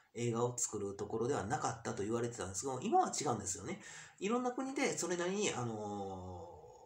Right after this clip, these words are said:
ー、実績のある監督さんとかいらっしゃって、で、えー、コンスタントに、えー、面白い作品を、あの、面白いっていうのはその、笑うとかじゃなくてね、あの、クオリティの高い作品を作って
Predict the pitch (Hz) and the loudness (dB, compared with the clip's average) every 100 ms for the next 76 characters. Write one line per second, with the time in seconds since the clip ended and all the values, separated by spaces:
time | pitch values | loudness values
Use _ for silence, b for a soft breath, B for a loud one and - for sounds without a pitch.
0 | - 113 120 139 135 120 107 92 92 113 | -18 -8 0 2 2 0 -2 -4 -4 -4
1 | 110 110 - 104 - 95 120 175 170 156 | -4 -4 -4 -4 -6 -4 -2 0 2 2
2 | - - - B B B - 185 196 - | 0 -6 -8 B B B 0 4 4 4
3 | 113 107 101 95 95 95 - 151 113 101 | 2 2 2 0 -2 -4 0 0 0 -2
4 | 101 143 196 123 104 104 95 117 123 110 | -2 0 0 0 -2 -2 -2 0 2 2
5 | 98 107 - 117 156 170 - - 110 107 | 0 -4 -4 -4 0 0 -2 -6 -6 -6
6 | 98 131 165 175 113 90 101 90 90 98 | -6 -2 0 2 0 -2 -4 -4 -6 -6
7 | 87 - - 127 139 135 - - 98 117 | -8 -12 -4 2 4 2 0 -6 -6 -2
8 | 123 123 113 160 - 120 104 98 139 143 | -2 -2 -6 -4 -2 0 -2 0 2 2
9 | 123 110 110 98 107 135 - 147 160 220 | 0 -4 -2 0 0 0 -2 -4 -2 -2
10 | 185 - - - 95 | -2 -2 -2 -2 -6